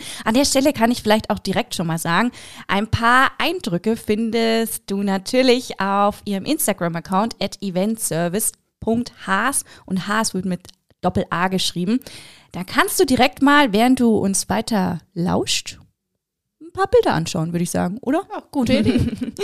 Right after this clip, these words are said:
Speaker 1: Ähm, ja, sag uns doch mal, was ist dein Lieblingsdeko-Artikel, Dani?
Speaker 2: Mein Lieblingsdeko-Artikel, das sind die Kerzenleuchter.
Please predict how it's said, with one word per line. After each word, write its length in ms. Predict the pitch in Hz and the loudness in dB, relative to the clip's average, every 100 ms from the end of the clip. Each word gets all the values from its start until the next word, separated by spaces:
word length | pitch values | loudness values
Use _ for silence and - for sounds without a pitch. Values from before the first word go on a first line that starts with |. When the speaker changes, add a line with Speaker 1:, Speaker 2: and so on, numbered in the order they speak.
| 480 494 480 415 - | -2 -2 -2 -2 0
Speaker 1:
Ähm, 260 | 262 254 - | 2 0 2
ja, 180 | 339 370 | 2 4
sag 180 | 359 359 | 2 2
uns 120 | - | 2
doch 120 | 254 | 2
mal, 220 | 214 185 | 2 2
was 160 | 214 269 | 0 -2
ist 160 | 311 | -2
dein 140 | 247 202 | -2 0
Lieblingsdeko-Artikel, 1400 | 196 180 208 - - 208 165 - - 156 - 190 180 156 | -2 -2 -6 -6 -4 -2 -2 -2 -2 -2 -2 -4 -4 -4
Dani? 380 | - 151 160 - _ - - - | -4 -2 -4 -8 _ -18 -18 -18
Speaker 2:
Mein 300 | 208 196 196 | -4 0 0
Lieblingsdeko-Artikel, 1400 | 170 220 302 339 226 196 190 180 196 180 190 214 240 247 | -2 -2 -2 0 -4 -4 -6 -6 -4 -6 -6 -8 -8 -8
das 300 | 208 208 - | -8 -6 -6
sind 240 | 208 202 | -6 -6
die 200 | 196 190 | -8 -10
Kerzenleuchter. 1160 | 190 - 175 180 - 165 143 151 - - - 185 | -10 -6 -4 -4 -4 -8 -10 -10 -10 -10 -12 -14